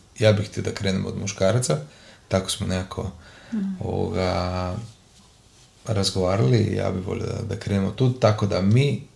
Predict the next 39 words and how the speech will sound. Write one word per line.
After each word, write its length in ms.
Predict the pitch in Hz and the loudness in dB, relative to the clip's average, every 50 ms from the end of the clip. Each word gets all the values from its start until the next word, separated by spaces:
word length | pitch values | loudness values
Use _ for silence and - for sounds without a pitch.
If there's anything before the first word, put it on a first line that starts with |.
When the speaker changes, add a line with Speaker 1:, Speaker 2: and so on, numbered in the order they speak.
| - - - | -20 -18 -10
Speaker 1:
za 200 | - 104 101 95 | -8 -4 -2 0
sobom 380 | - - 120 117 107 104 101 101 | 2 4 6 6 6 6 4 2
ostavimo 640 | 98 - - 101 101 101 - 101 101 101 98 101 - - - - - - - - _ _ _ - _ _ - - - _ - | 0 0 0 2 2 2 2 0 0 -2 -4 -6 -8 -12 -20 -20 -20 -20 -20 -20 _ _ _ -20 _ _ -20 -20 -20 _ -16
besprigovorno, 1200 | - - 107 101 95 107 107 98 - - - - 104 98 98 98 92 87 90 90 90 92 95 95 98 - - _ _ _ - - - - - - - _ _ _ _ - | -10 -6 -4 0 4 4 6 6 4 2 2 0 0 0 0 0 0 0 0 -2 -2 -2 -4 -6 -6 -10 -14 _ _ _ -20 -20 -20 -20 -20 -20 -20 _ _ _ _ -12
besprigovorno 800 | - - 101 104 98 - - - 104 101 95 95 92 95 101 98 | -6 -2 2 2 2 2 2 0 0 2 2 2 0 0 0 -2
okolinu, 340 | 98 - 104 101 98 95 | -2 -2 -4 -4 -4 -2
da 100 | 92 95 | -2 -4
ti 140 | 92 - 107 | -2 2 4
nema 220 | 113 120 123 113 104 | 6 6 6 6 4
ko 180 | 104 - 110 | 4 2 0
šta 260 | 98 - - 101 95 | 0 2 2 0 0
reći, 320 | 92 - - - - - - | 0 0 -2 -4 -4 -4 -2
to 80 | - | -2
ti 140 | 101 104 98 | -2 -2 -2
je 40 | 92 | 0
najbolja 440 | 98 101 101 95 95 92 95 - 117 | 2 2 2 2 2 0 0 -2 -4
pozicija. 500 | 110 - - 104 - 92 - - - - - - - - - | -6 -6 -6 -6 -6 -6 -8 -8 -10 -10 -12 -18 -20 -16 -10
Da 160 | - 202 190 185 | -6 -4 -2 0
si 120 | - 101 | 0 0
Speaker 2:
Mhm. 80 | 101 - | 0 4
Speaker 1:
toliko 320 | 185 180 190 190 - 170 | 6 6 6 6 6 4
unutar 260 | 160 147 - 123 120 | 4 4 6 6 6
Božje 280 | 110 104 117 113 101 101 | 6 8 6 6 6 6
volje 180 | 107 120 123 | 6 8 8
da 140 | 110 101 98 | 8 6 4
ti 120 | 95 - 101 | 2 2 4
nema 220 | 101 104 104 95 | 6 6 6 6
ko 180 | - - 95 90 | 4 0 -4 -4
šta 220 | - - 90 - | -4 -4 -4 -6
reći. 300 | - - - - - - - - - - - - - - - - - - - - | -6 -6 -8 -10 -14 -14 -16 -20 -20 -20 -20 -20 -20 -20 -20 -20 -20 -20 -14 -10
Jer 140 | - - 92 | -8 -6 -6
će 120 | - - - | -6 -6 -6
ti 80 | 104 | -2
kasnije 540 | - - 107 107 107 - - - - - - - - - - - - - - - - - | 2 4 6 6 6 4 0 -4 -4 -6 -6 -10 -16 -20 -20 -20 -20 -20 -20 -20 -12 -8
netko 440 | 104 98 95 92 92 - - - 87 | -6 -4 -2 -4 -4 -4 -6 -6 -4
nešto 340 | 87 95 92 - - - 90 | -2 -2 -2 -2 -2 -2 -4
govoriti 400 | - 90 90 92 95 95 - - | -2 0 0 0 0 0 -2 -4
sasvim 280 | - 87 - - - | -4 -4 -4 -4 -2
sigurno. 340 | - - - - - - 208 | -2 -2 -2 -2 -2 0 4